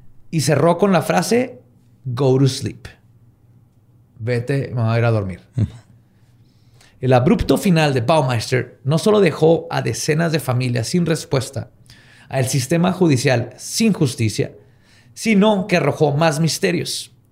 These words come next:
Speaker 1: Entre ellos, la misteriosa muerte de su hermano mayor en Texas, dentro de su tina, güey.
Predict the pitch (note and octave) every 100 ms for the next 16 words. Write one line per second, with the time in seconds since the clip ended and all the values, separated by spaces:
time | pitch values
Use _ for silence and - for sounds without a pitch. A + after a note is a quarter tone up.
0 | - D3+ C#3 E3+ G3+ D#3 F3+ - E3 D#3
1 | B2+ C#3+ C#3 C3+ E3 E3+ D#3+ C3+ D#3+ F3
2 | - D#3 D3+ C#3+ C3 C#3+ E3 D3+ B2 C3
3 | C#3+ C#3 E3+ - D3+ - - _ D#3+ C#3+
4 | C3+ D3 C3+ B2 B2+ A#2 G2+ G2 G1+ -